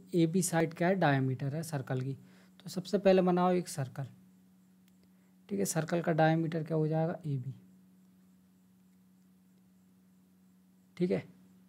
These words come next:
एबी डायमीटर हो गया, सी और डी साइड और बनानी है, ये सी हो गई, ये डी हो गई, ठीक है, बिल्कुल ठीक है, कोई दिक्कत नहीं है।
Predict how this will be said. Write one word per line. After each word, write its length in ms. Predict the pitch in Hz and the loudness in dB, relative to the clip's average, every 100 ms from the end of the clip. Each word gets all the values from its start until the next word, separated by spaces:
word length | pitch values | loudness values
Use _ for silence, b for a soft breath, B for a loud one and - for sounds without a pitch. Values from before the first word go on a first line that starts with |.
| _ _ - | _ _ -4
एबी 260 | 156 160 175 | 0 4 4
डायमीटर 560 | 147 139 135 135 147 | 4 2 0 -2 -4
हो 140 | 135 135 | -4 -4
गया, 180 | 139 131 - _ _ _ _ _ _ _ _ _ | -8 -10 -18 _ _ _ _ _ _ _ _ _
सी 360 | - - 165 165 | -16 -6 0 2
और 140 | 160 | 4
डी 160 | 156 156 | 2 0
साइड 320 | - 151 151 | 0 -2 0
और 100 | 160 | -2
बनानी 440 | 160 156 156 156 | -2 -2 -2 -4
है, 160 | 156 - - - - _ _ _ _ _ _ _ _ _ _ _ _ _ _ _ _ _ _ _ _ _ _ _ _ _ _ _ _ _ _ _ _ _ _ _ 165 | -6 -12 -20 -20 -20 _ _ _ _ _ _ _ _ _ _ _ _ _ _ _ _ _ _ _ _ _ _ _ _ _ _ _ _ _ _ _ _ _ _ _ -8
ये 80 | 165 | -6
सी 220 | 156 - | -6 -2
हो 160 | 151 147 | -2 0
गई, 140 | 170 | 0
ये 160 | 180 147 | 2 0
डी 220 | 127 127 | -2 -4
हो 140 | 123 | -4
गई, 140 | 127 135 - | -6 -10 -8
ठीक 180 | 156 165 | -2 -2
है, 140 | 180 151 | -2 -4
बिल्कुल 300 | 139 151 147 | -6 -6 -8
ठीक 200 | 147 147 | -8 -8
है, 60 | |
कोई 260 | 143 147 139 | -8 -6 -6
दिक्कत 340 | 143 - 143 | -6 -8 -8
नहीं 140 | 147 | -6
है। 100 | 147 | -8